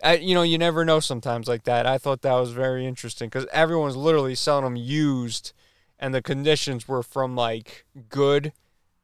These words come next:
no manual. You know how people treat their games back in the day? That's why I never got used anything because I would treat my games like I just,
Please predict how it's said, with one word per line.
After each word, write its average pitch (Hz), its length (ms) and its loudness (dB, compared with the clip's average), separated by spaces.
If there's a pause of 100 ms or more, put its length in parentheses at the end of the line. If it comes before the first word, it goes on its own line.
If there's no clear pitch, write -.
no 131 220 4
manual. 127 680 -2
You 151 120 -4
know 143 140 2
how 120 140 2
people 120 540 -4 (960)
treat 135 280 -6
their 123 120 -4
games 117 440 -4
back 120 300 -2
in 117 80 -6
the 117 100 -4
day? 120 420 -2 (380)
That's 127 200 -6
why 131 160 2
I - 20 -4
never 127 240 -2
got 120 220 0
used 123 340 -8
anything 120 520 -6
because 110 520 -6 (300)
I 156 100 4
would 175 160 4
treat 151 260 -4
my 135 220 2
games 131 540 -4
like 113 240 0
I 120 100 -4
just, 123 340 -4